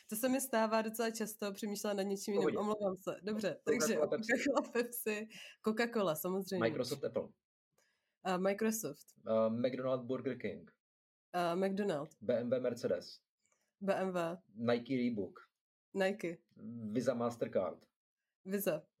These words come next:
Speaker 2: Eh, Snapchat, Instagram.
Speaker 1: A Instagram.
Speaker 2: Jo, eh, přes-, přesně tak to, to, to jako funguje, jo. Eh, mm,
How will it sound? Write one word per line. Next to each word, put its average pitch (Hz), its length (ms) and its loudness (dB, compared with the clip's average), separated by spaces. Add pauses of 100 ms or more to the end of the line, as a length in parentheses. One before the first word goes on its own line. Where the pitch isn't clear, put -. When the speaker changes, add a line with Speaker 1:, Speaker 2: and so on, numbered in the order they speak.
Speaker 2:
Eh, 110 300 2
Snapchat, - 880 -4
Instagram. 110 560 0 (840)
Speaker 1:
A 190 80 2
Instagram. 196 640 0 (200)
Speaker 2:
Jo, 113 180 0 (220)
eh, - 280 -4
přes-, - 280 0
přesně 147 360 -2
tak 143 180 0
to, 143 100 0
to, 139 260 0
to 139 140 2
jako 135 180 2
funguje, 139 400 0
jo. - 220 -2
Eh, 113 600 4 (580)
mm, 110 500 2